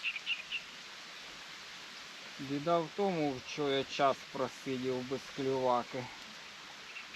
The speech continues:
Нема течення. Воно єлі-єлі, якщо не на місці,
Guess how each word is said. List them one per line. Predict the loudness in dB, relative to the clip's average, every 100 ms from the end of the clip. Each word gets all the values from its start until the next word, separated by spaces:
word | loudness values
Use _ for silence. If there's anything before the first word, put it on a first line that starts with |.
| -8 -8 -10 -10 -10 -8 0
Нема | 2 4 4 4
течення. | 2 -2 0 2 2 0 -6 -8 -10 -12 -10 -4
Воно | -2 0
єлі-єлі, | 2 2 2 4 6 6 4 4 4 4 4
якщо | 4 2 0 4
не | 4
на | 4 4
місці, | 4 2 0 -6 -8